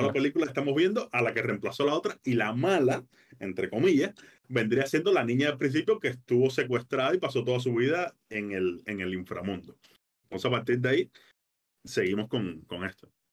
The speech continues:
Speaker 1: Sí. Yo lo que iba a decir ya después de todo, de la explicación perfecta,
Speaker 2: Ajá.
Speaker 1: es que cuando, cua-, o sea, la pro-, es,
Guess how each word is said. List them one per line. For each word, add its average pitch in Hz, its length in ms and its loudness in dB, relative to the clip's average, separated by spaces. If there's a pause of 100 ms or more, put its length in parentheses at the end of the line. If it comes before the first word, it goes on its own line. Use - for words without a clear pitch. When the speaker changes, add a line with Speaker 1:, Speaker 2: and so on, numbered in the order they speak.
(580)
Speaker 1:
Sí. - 280 -6 (360)
Yo 135 120 0
lo 180 100 2
que 180 80 0
iba 180 80 4
a 185 40 4
decir 175 360 0
ya 131 140 0
después 147 320 -2
de 156 80 0
todo, 151 340 0
de 120 160 -2
la 117 100 0
explicación 117 560 -2
perfecta, 131 540 -4
Speaker 2:
Ajá. 123 240 -10 (140)
Speaker 1:
es 143 100 2
que 190 100 2
cuando, 170 540 0 (340)
cua-, 185 240 -4
o - 40 -18
sea, 160 340 -2
la 147 300 -2
pro-, 151 180 -6 (320)
es, 127 260 -8